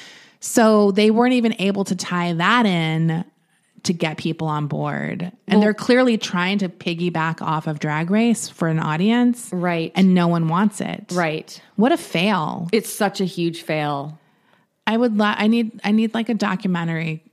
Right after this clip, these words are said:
Speaker 1: on the making of <laughs> this show and why it's happening.
Speaker 2: <laughs> I do too.
Speaker 1: And I wanna see these producers just baffled at why it's not working.
Speaker 2: Oh, people are livid. I mean, every week it's like people, at least on Twitter,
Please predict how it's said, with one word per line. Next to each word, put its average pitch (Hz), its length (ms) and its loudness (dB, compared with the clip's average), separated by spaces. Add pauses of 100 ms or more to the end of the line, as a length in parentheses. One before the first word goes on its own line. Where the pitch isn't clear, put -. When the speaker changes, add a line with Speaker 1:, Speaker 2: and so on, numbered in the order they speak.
(140)
Speaker 1:
on 165 260 -4
the 165 60 -4
making 170 360 -4
of 190 80 0
<laughs> - 20 -20
this 392 400 2
show 339 400 2
and 277 180 4
why 208 200 4
it's 190 180 0
happening. 175 720 0
Speaker 2:
<laughs> - 60 -8
I 302 960 -2
do 440 140 0
too. 403 580 -2
Speaker 1:
And 269 140 2
I 285 80 4
wanna 311 240 0
see 262 280 -2
these 233 200 -2
producers 196 640 0
just - 320 -4
baffled 165 840 -2 (140)
at 165 120 -2
why 160 260 0
it's 156 200 -8
not 151 180 -6
working. 165 420 -2
Speaker 2:
Oh, 226 180 4
people 247 420 -2
are 190 340 2
livid. 214 380 0
I 170 60 0
mean, 180 200 0
every 208 300 0
week 262 320 0
it's - 200 -6
like 143 340 -6 (460)
people, 190 500 0
at 170 40 -2
least 175 240 -2
on 175 160 0
Twitter, 202 680 0